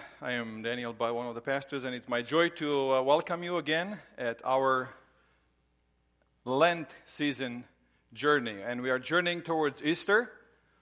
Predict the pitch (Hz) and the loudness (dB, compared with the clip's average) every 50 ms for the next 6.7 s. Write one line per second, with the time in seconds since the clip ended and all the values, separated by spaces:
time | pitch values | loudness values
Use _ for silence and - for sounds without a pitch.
0 | _ _ - 127 135 135 135 139 156 165 147 156 147 143 147 143 147 147 147 139 | _ _ -4 0 0 0 2 2 0 0 0 0 -2 -2 -2 2 4 2 4 4
1 | 151 156 151 - 156 147 151 139 135 131 127 - 156 156 160 156 - - 151 147 | 0 -4 -2 0 -2 -2 0 0 -4 -4 -4 0 0 2 2 2 0 -2 -4 -4
2 | 147 143 - 131 131 139 147 - - - 180 196 196 - - _ _ _ _ _ | -4 -4 -6 -4 -4 -2 -4 -4 -2 -2 -2 -2 -2 -6 -16 _ _ _ _ _
3 | _ _ _ _ _ _ _ _ _ _ - 139 147 147 147 147 147 151 180 208 | _ _ _ _ _ _ _ _ _ _ 0 0 2 2 2 0 2 4 4 4
4 | 202 - 190 165 156 - - - - - 143 139 - - - 190 208 208 202 - | 4 2 -2 -2 -2 -4 -8 -16 -14 -4 -4 -4 -2 0 6 6 6 6 6 0
5 | - 175 151 135 131 - - 131 135 127 - 170 196 196 143 147 131 135 135 - | -6 -6 -6 -6 -6 -6 -4 -4 -4 -4 -2 -4 -4 -2 0 -2 -2 -2 -2 -6
6 | - - 160 170 160 139 113 - - - - - - | -6 -2 0 2 2 2 0 -4 -8 -12 -14 -18 -20